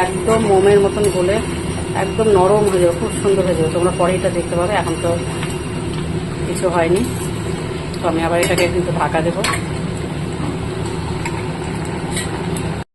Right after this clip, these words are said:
মাংসটা কিন্তু এদিকে আমার হয়ে গেছে, তাই কষিয়ে কষিয়ে কিন্তু এখন এরকম চলেছে।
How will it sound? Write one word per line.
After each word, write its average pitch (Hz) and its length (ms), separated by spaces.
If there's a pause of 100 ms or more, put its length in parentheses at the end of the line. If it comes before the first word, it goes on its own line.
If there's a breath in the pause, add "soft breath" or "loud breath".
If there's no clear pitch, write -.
(1200)
মাংসটা 180 400
কিন্তু 180 240
এদিকে 170 240
আমার 170 140 (640)
হয়ে 165 240
গেছে, 160 240 (600)
তাই 147 160 (1200)
কষিয়ে 165 340
কষিয়ে 165 300
কিন্তু 160 240
এখন 160 200
এরকম 156 260 (520)
চলেছে। 170 280